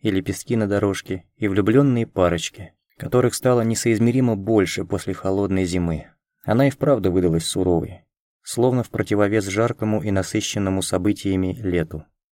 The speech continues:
Но Рэй не было холодно ни в один из этих зимних дней.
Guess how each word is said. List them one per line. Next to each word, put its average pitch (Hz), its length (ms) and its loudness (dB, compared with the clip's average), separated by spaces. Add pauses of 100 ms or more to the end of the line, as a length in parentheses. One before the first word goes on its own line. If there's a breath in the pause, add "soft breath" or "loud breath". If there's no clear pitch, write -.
(580)
Но 101 220 0
Рэй 135 160 2
не 139 180 4
было 90 220 2
холодно 98 680 -2
ни 104 140 2
в 98 60 0
один 104 240 2
из 87 60 0
этих 85 220 -2
зимних 80 380 0
дней. 73 340 -6